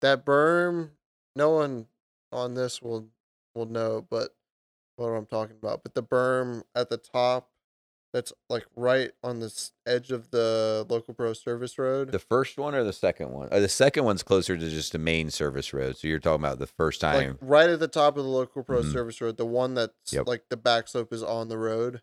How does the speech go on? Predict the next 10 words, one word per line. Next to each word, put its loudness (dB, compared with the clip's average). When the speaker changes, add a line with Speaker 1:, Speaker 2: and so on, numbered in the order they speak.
Speaker 2:
Yeah. 0
Speaker 1:
That 2
berm 0
is -8
the -6
best 0
berm -4
in -10
the -12
park. -8